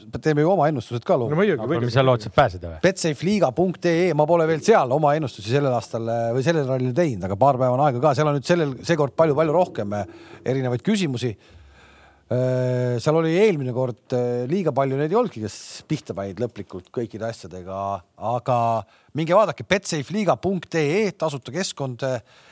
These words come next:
Speaker 1: ja seal saab, äh, siis väga palju rahvast on seal tegelikult koos juba, üle kolmesaja inimese vist seal juba midagi rääkis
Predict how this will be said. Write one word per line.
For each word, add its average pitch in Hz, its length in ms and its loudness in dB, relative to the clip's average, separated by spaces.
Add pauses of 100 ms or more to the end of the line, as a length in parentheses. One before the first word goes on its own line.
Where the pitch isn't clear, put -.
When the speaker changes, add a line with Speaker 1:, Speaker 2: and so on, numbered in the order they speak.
Speaker 1:
ja 117 240 -2
seal 127 180 -4
saab, 113 280 -4
äh, 117 180 0
siis 110 420 -8 (180)
väga 139 320 2
palju 131 240 -2
rahvast 131 300 -2
on 98 80 -8
seal 98 100 -8
tegelikult 107 240 -6
koos 127 240 -6
juba, 85 140 -10
üle 117 160 -4
kolmesaja 127 340 -2
inimese 95 380 -6
vist - 180 -14
seal 98 160 -8
juba 98 140 -8
midagi 110 240 -6
rääkis 156 380 -4